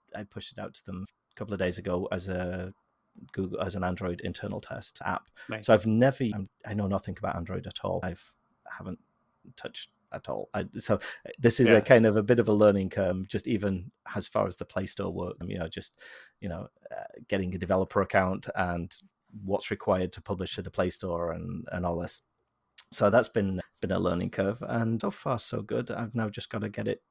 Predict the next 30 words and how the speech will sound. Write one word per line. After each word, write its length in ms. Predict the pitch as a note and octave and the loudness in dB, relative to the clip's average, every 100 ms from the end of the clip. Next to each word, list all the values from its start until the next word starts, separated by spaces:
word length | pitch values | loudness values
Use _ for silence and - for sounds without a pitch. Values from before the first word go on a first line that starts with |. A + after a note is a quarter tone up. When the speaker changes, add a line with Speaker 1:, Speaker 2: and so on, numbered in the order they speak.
| G#2 - | -12 -4
Speaker 1:
the 80 | |
internal 340 | A2+ - A2+ G2+ | -4 -2 -4 -2
test 280 | G#2+ G#2 - | -4 -6 -6
seems 200 | G2+ - | -6 -6
to 60 | |
be 80 | G#2+ | -6
going 200 | - G2+ | -4 -2
okay. 320 | G2+ - B2+ A#2+ | -2 6 6 6
They 160 | - | 2
could 160 | - - | -4 -6
get 160 | E2+ | -4
installed. 600 | G2+ - A2+ A2 G#2 G#2 - - _ | -4 -2 0 2 2 0 -6 -14 _
They're 100 | - | -4
using 280 | F#2+ F#2+ - | 0 2 0
it, 80 | - _ | -2 _
it 100 | - | -14
seems 220 | - G#2+ | -8 -6
okay. 360 | G#2+ - C3+ C3 | -6 0 2 2
So 300 | - A2 A2 | -2 -4 -2
now 220 | A2+ G#2 | 0 0
I've 80 | G2+ | -2
just 180 | - - | -8 -10
gotta 180 | - - | -10 -6
get 140 | G#2+ | -4
Speaker 2:
Nice. 240 | - - | -4 -6
Speaker 1:
it 40 | - | -14
through 300 | - G2 G2 | -2 0 0
to 180 | - G2+ | -2 -2
the 200 | F#2 G2 _ _ _ - | -2 -2 _ _ _ -12
actual 380 | G#2+ - F#2+ | -10 -6 -6